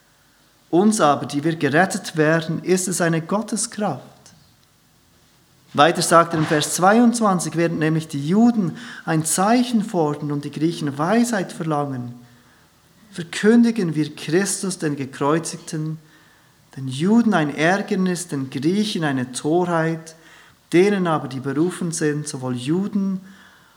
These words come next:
als auch Griechen, verkündigen wir Christus, Gottes Kraft und Gottes Weisheit. Paulus ist allen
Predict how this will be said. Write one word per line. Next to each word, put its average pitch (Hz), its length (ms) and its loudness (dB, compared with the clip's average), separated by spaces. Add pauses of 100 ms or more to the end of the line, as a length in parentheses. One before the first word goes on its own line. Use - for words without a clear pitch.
(120)
als 127 160 -10
auch 127 200 -8
Griechen, 170 580 -2
verkündigen 208 880 -2
wir 143 220 -6
Christus, 143 800 -4 (920)
Gottes - 440 -10
Kraft - 760 -4 (1080)
und 135 100 -12
Gottes - 400 -10
Weisheit. 123 540 -10 (2750)
Paulus 208 600 0
ist - 360 -10 (1500)
allen 151 460 -4